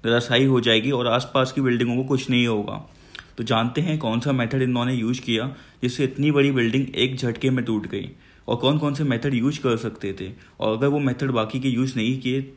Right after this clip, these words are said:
तो क्यों नहीं किए। जुड़े रहिए मुझसे। पहले हम जानते हैं ट्विन टावर दो टावर थे, एक बत्तीस मंजिल का था, एक ट्वेंटी नाइन मंजिल का था। ठीक है, दोनों हंड्रेड मीटर से ज़्यादा टॉल थे, मतलब आपके दिल्ली के कुतुब मीनार से भी बड़े। इसके साथ साथ दोनों को पन्द्रह सेकंड के अंदर तोड़ दिया गया।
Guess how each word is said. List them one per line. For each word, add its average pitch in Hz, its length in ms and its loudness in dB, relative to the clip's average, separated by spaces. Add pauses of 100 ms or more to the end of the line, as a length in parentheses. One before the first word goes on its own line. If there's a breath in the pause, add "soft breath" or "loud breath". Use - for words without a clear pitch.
तो 135 80 -2
क्यों 131 220 0
नहीं 107 220 -2
किए। 101 220 -12 (260)
जुड़े 120 160 2
रहिए 123 200 4
मुझसे। 107 340 -4 (540 loud breath)
पहले 131 140 4
हम 156 140 4
जानते 123 320 2
हैं 151 120 -2
ट्विन 135 220 -2
टावर 139 280 0
दो 120 160 2
टावर 104 420 -2
थे, 98 100 -10 (420 loud breath)
एक 117 160 -2
बत्तीस 135 360 -2
मंजिल 139 220 0
का 156 140 -2
था, 160 120 -4
एक - 260 -8 (160)
ट्वेंटी 120 240 0
नाइन 113 220 0
मंजिल 104 280 -4
का 98 140 -8
था। - 220 -10 (600 loud breath)
ठीक - 120 0
है, 175 60 4
दोनों 127 280 0
हंड्रेड 135 340 0
मीटर 117 280 0
से 147 100 -2
ज़्यादा 135 200 2
टॉल 110 480 -2
थे, 101 100 -8
मतलब 123 480 -4 (380 loud breath)
आपके 123 420 -2 (120)
दिल्ली 117 420 2
के 156 180 0
कुतुब 151 320 -4
मीनार 120 240 0
से 139 140 0
भी 151 80 4
बड़े। 107 280 0 (840 loud breath)
इसके 143 240 0
साथ 151 220 0
साथ 143 320 0
दोनों 120 240 0
को 151 100 -2
पन्द्रह 139 300 2
सेकंड 131 340 0
के 139 60 -2
अंदर 123 200 2
तोड़ 110 280 0
दिया 104 200 -4
गया। 104 200 -8